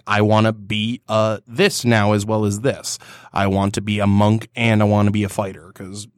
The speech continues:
you want to do that. Um, you just need to meet the prerequisites, which is pretty straightforward.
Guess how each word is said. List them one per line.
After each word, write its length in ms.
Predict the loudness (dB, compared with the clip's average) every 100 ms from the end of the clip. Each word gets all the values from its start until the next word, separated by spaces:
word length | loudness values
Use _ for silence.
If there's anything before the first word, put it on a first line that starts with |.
| -14
you 240 | -8 -6
want 340 | -4 -4 -6 -8
to 80 | -2
do 220 | 0 -2
that. 240 | -6 -16 -20 -20 -20 -20 -4
Um, 600 | 2 4 6 4 4 0 _ _ _ _ _ _ _ _ _ _ _ -14
you 320 | -4 0 2 2
just 300 | 2 2 4
need 220 | 2 4
to 60 |
meet 200 | 2 0
the 60 | -2
prerequisites, 840 | -2 -2 0 -4 -4 -10 -10 -10
which 220 | -4 -2 -2
is 220 | -2 -6 _
pretty 200 | -2 0
straightforward. 600 | 2 0 2 2 2 0